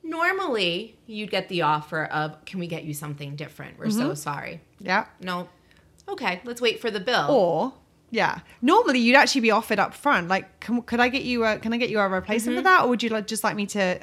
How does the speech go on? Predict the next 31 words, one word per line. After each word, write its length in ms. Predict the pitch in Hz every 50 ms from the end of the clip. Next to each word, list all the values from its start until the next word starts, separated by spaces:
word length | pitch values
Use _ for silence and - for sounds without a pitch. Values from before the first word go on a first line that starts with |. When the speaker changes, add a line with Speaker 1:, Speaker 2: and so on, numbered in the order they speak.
| -
Speaker 2:
um, 140 | 190 185 185
to 100 | 180 -
take 220 | - - 190 185 185
it 80 | 185
off 100 | 175 151
the 80 | - 156
check 300 | - - 175 - - -
for 160 | - - 76
you?" 160 | 73 85 - -
Like, 220 | - 196 190 - - - - - - -
because 220 | 254 233 277 269
obviously, 440 | 285 262 240 277 240 262 247 - -
if 120 | 247 202
you've 440 | 226 226 240 254 262 262 247 233 - - -
ordered 400 | 220 226 247 254 233 226 196 -
something, 520 | 233 214 202 233 208 208 202 196 196 190 - - - _ _ -
but 160 | 220 202 196
they've 180 | 208 208 196
been, 140 | 190 208 208
del-, 320 | 190 208 202 214 - - 185 -
you've 180 | 190 202 208 185
delivered 360 | - 196 214 247 233 220 -
something 440 | - - 226 214 - - 202 196 214
else, 320 | 208 185 165 160 185 - - - - - _ _ -
that's 300 | 269 320 - - - 262
not 420 | 247 240 240 240 240 233 - -
what 300 | 196 202 214 - - -
you've, 160 | 220 220 202 -
you've 200 | 214 220 226 226
not 200 | 240 247 226 214
fulfilled 760 | - 247 233 220 - - 247 240 233 220 214 208 208 202